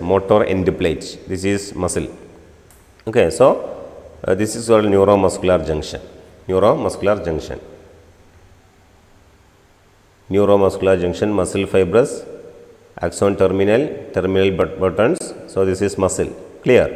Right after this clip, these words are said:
Here also, axon terminal, acetylcholine.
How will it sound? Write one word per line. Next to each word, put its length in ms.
Here 120
also, 380
axon 340
terminal, 640
acetylcholine. 840